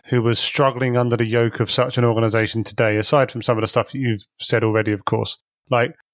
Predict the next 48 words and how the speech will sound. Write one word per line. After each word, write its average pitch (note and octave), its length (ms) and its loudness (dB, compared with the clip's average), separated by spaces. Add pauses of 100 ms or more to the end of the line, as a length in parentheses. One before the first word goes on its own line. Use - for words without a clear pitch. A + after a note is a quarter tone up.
one D3+ 360 2
piece C3 320 0
of A#2+ 180 -2
actionable C#3+ 540 2
advice A2 460 0
that C3+ 140 -6
someone B2 400 2
who's A2+ 220 0
sitting D#3+ 220 2
there A#2 200 4
listening C3+ 280 0
to C3+ 80 -2
this, A#2 200 0
feeling C3+ 220 2
a A#2+ 40 -2
bit B2+ 140 -2
depressed - 380 -2
because A#2 280 0
we've A#2 120 0
just A2+ 200 0
described A#2 380 0
their A#2+ 100 2
lives, A2 380 -2 (400)
<laughs> - 400 -4
like, D3 320 2 (720)
what G3 340 0
would D3+ 160 2
you C3+ 100 2
say B2 260 2
to - 100 -6
them A#2 220 2
is, A#2 80 4
is, C#3+ 260 0
like, B2 140 0
the A#2+ 60 -6
first C3 440 2
step - 380 -2
at D#3 120 -8
trying B2+ 300 2
to A#2+ 140 2
affect A#2+ 340 -4
any B2 180 0
kind G#2+ 260 -2
of G2+ 80 -4
change G#2 340 -2
to - 60 -10
the A2 100 2
organization? G#2+ 600 0